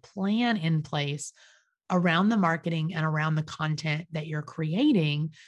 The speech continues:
and make sure that that content is pointing back to that U S P and that specific problem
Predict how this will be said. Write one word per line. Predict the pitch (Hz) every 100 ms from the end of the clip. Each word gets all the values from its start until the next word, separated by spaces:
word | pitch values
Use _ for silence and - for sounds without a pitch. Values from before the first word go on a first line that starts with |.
| - -
and | 196
make | 190 196 -
sure | 254
that | 247 226
that | 185 -
content | 175 170 160 165 156 - -
is | 185 180 180
pointing | - 180 175 165
back | 135 143 180 - - - _
to | - 180
that | 156 175
U | 175 185
S | 165 160
P | - 175 180 240 - -
and | 175 180
that | 175 175
specific | - 180 160 156 156
problem | - 160 151 147